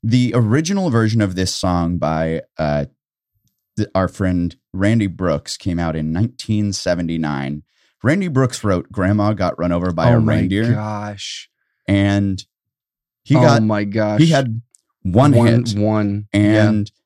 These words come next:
Speaker 1: he never had to work
Speaker 2: Yeah.
Speaker 1: again.
Speaker 2: Yeah.
Speaker 1: N-, ever.
Speaker 2: Yep.
Speaker 1: And he still lives here in Nashville. He still, he plays at the Commodore Grill.
Speaker 2: Yeah.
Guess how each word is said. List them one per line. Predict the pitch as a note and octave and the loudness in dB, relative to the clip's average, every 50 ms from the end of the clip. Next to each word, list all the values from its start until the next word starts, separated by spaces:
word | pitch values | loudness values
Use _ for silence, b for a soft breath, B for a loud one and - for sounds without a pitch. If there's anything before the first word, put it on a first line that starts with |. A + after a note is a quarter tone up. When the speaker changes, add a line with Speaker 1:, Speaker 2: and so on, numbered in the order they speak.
| _ _ _ _ _ _ _ _ _ | _ _ _ _ _ _ _ _ _
Speaker 1:
he | - - - B2 A#2+ B2 B2 C3 C3 - - - - - _ _ _ _ - G2 | -8 0 2 2 4 4 2 0 0 -2 -6 -12 -20 -20 _ _ _ _ -2 0
never | G2+ G2+ G#2 A2 G#2+ A2+ G2+ G2 | 2 4 4 4 4 2 2 2
had | G#2+ G2+ G#2 G2 | 2 2 0 -2
to | - G#2+ | -4 -4
work | F#2+ F#2+ F2+ F2+ F#2 G#3 | -2 0 0 0 0 0
Speaker 2:
Yeah. | G3+ | -2
Speaker 1:
again. | D#2+ D2+ C#2 C2+ - - _ - - | -2 -2 -4 -6 -10 -14 _ -4 -2
Speaker 2:
Yeah. | D#3 F#3 D#3+ D#3 D#3 - _ _ - | 0 0 0 0 -4 -8 _ _ -6
Speaker 1:
N-, | G2 F#2+ - _ _ - | -6 -6 -6 _ _ 0
ever. | B2 A#2+ G#2 F2+ D#2 - - - - | 2 2 2 2 0 -4 -4 -6 -2
Speaker 2:
Yep. | B2+ C3+ C#3 - - _ _ _ _ _ _ _ - | 0 0 0 0 -2 _ _ _ _ _ _ _ 2
Speaker 1:
And | A2+ B2 | 4 4
he | A2+ A#2 B2+ D3 | 6 6 4 2
still | - - - D3+ D#3 | 0 0 0 2 2
lives | C#3+ D3+ D3 - | 2 2 0 2
here | - D#3+ E3 | 2 2 4
in | E3+ | 6
Nashville. | F#3 - D#3 C#3+ - - C#3+ C#3+ B2+ B2+ | 6 6 6 4 2 2 2 2 4 4
He | D3 | 4
still, | D3 - - D3+ E3 E3 - - - - | 2 2 2 2 0 0 -4 -8 -4 -2
he | E3+ F3+ | -2 0
plays | - A3 C4 C#4+ D4+ | 2 4 4 6 4
at | C4+ - | 4 2
the | C#3+ - | -2 -2
Commodore | - C3 A#2+ B2+ C#3 C3+ C3 C3 C3 C3 | 0 2 4 4 4 4 4 2 2 2
Grill. | B2 A2 G#2+ G#2 A2+ A2+ A#2 A#2 A#2 - | 2 2 2 2 2 2 0 0 0 2
Speaker 2:
Yeah. | - F3 E3 B2+ A#2+ | 4 4 4 4 2